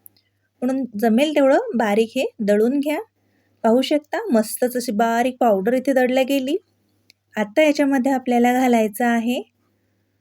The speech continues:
दोन तीन चमचे, जे पोहे खातो ना आपण सकाळी, त्या चमच्याने दोन ते तीन चमचे दूध. दूध हे थंड असावं, थंड म्हणजेच रूम टेम्परेचरवालं, अगदी गुणगुणं गरम असं काहीच नाही.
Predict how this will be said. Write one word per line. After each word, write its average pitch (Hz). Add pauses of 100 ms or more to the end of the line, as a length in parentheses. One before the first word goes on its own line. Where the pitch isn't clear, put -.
(420)
दोन 254
तीन 294
चमचे, 233
जे 254
पोहे 226
खातो 254
ना 247
आपण 240
सकाळी, 240 (220)
त्या 247
चमच्याने 233
दोन 220
ते 269
तीन 320
चमचे 220
दूध. 214 (540)
दूध 254
हे 262 (180)
थंड 214
असावं, 240 (180)
थंड 220
म्हणजेच 240
रूम 226
टेम्परेचरवालं, 226 (360)
अगदी 196
गुणगुणं 226
गरम 214
असं 214
काहीच 196
नाही. 254